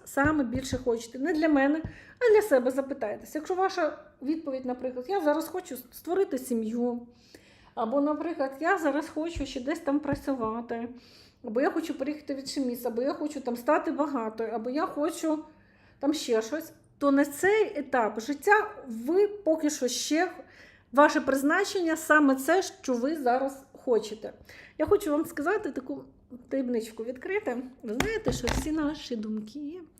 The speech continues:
всі, навіть ілюзорні, взагалі все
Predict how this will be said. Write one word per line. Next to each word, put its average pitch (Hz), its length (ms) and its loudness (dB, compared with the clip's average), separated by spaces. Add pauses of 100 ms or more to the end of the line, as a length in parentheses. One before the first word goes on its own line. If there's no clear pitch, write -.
всі, 233 360 -14 (520)
навіть 233 380 -2
ілюзорні, 240 840 -4 (800)
взагалі 226 300 2
все 277 340 -6